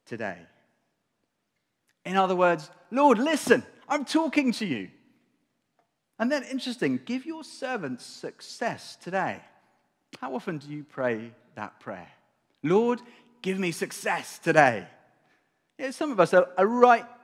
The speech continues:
rightly a bit nervous about that. You know, as if it's all about me. We're not talking about sort of prosperity gospel here. This is a biblical prayer from Nehemiah. Why is he saying this? He's saying this because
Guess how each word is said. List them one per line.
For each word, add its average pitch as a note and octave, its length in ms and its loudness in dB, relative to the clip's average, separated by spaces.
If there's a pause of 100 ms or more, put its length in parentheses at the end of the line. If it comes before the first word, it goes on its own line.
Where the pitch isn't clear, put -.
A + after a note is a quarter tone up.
(140)
rightly F#3 400 4
a C#3 80 2
bit E3 160 0
nervous G3+ 480 2
about G#2 260 0
that. F2 260 -8
You F3 100 -4
know, E3 120 2 (300)
as F#3 160 8
if F#3+ 180 2
it's F#3 260 0
all F#3 300 6
about D#3+ 360 2
me. D#3+ 300 0 (1160)
We're G#3+ 120 -4
not A#3 180 -10
talking G3+ 240 -4
about F3 260 4
sort D#3 160 -12
of C#3 100 -16
prosperity D3+ 800 -6
gospel D#3 440 -12
here. F2+ 280 -16 (580)
This B3+ 200 -12
is A3+ 100 -14
a E3+ 60 -6
biblical C#3+ 440 -6
prayer C3+ 320 -2
from A#2 280 -6
Nehemiah. B2 480 -8 (880)
Why G#3 300 0
is B3 180 -8
he A3+ 80 -6
saying F#3 400 0
this? G2 220 -10
He's F3 160 -12
saying C#4 300 -8
this D#3+ 120 -12
because D#3 560 -6